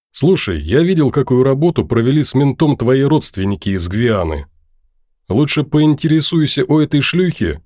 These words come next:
что она собиралась сделать». «Это преступление», жёстким голосом заявила Катя.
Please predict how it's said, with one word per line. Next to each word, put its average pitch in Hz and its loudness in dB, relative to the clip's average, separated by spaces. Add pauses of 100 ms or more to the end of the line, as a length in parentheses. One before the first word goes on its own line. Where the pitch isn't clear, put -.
что 160 0
она 147 4
собиралась 147 2
сделать». 120 -2 (600)
«Это 104 0
преступление», 139 0 (220)
жёстким 107 0
голосом 95 -2
заявила 98 -2
Катя. 80 -4